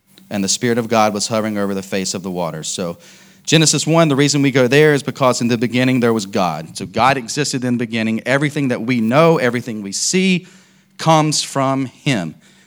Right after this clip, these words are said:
We also see in this verse that the Spirit of God was hovering over the face of the water. So we know that God was there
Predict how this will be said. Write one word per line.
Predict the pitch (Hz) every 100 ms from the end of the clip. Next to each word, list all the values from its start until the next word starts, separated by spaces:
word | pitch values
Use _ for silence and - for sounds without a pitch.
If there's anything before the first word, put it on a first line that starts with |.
| _
We | 104
also | 127 123 123
see | - 139
in | 123
this | 120
verse | - 123 117
that | - 113 110 110
the |
Spirit | - - 175 143
of | 92
God | 95 95 107 - _ _ _
was | 110 -
hovering | 123 120 113
over | 107
the | 110
face | 107 101
of | 113
the | 104
water. | 98 90 90
So | - 104 95
we | 92 107
know | 101 101
that | 92 92 -
God | 104 151
was | 151 -
there | 165 165 165